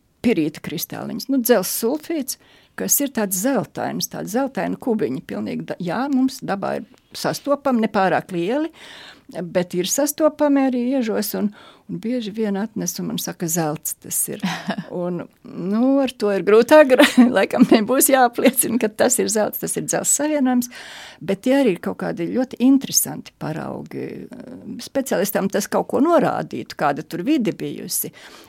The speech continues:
Speaker 1: bet... Um, jebkuram cilvēkam, jebkuram interesantam tas šķiet interesanti, piesaistoši.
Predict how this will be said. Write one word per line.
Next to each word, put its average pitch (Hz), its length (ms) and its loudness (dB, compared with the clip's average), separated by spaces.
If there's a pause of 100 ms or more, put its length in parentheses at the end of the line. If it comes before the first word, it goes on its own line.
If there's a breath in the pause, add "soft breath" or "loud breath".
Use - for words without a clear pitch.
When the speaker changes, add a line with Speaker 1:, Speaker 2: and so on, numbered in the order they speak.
(160)
Speaker 1:
bet... 160 460 -6
Um, 147 240 -8 (360)
jebkuram 240 380 2
cilvēkam, 285 640 0
jebkuram 170 320 -4
interesantam 226 640 -4
tas - 160 -12
šķiet - 240 -12
interesanti, 247 800 -6 (280)
piesaistoši. 254 880 -6